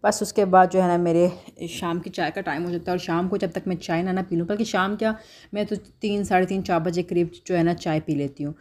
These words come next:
क्योंकि इस टाइम तक इतनी मैं थकी होती ना, मुझे दिल करता है कि एक कप चाय पी लूँ। जब मैं चाय का कप एक ले लेती हूँ ना,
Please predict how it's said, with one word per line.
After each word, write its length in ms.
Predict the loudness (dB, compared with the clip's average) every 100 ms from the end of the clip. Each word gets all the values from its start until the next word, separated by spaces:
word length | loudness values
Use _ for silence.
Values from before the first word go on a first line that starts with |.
| -20 _ -4
क्योंकि 140 | -2
इस 100 | 0
टाइम 120 | 2
तक 120 | 2 0
इतनी 180 | -2
मैं 120 | -2 0
थकी 260 | -2 2
होती 180 | 2 2
ना, 100 | -2
मुझे 180 | 0 0
दिल 160 | 0 -2
करता 200 | 0 -2
है 40 |
कि 120 | -4 -4
एक 180 | -6 -4
कप 140 | -6
चाय 220 | -4 -2 0
पी 120 | 0
लूँ। 200 | 0 0
जब 140 | -2 -2
मैं 80 | -2
चाय 280 | -2 -4
का 120 | -4 -4
कप 240 | -4 -2
एक 160 | -4 0
ले 160 | 2 4
लेती 240 | 2 0
हूँ 60 | -2
ना, 140 | -4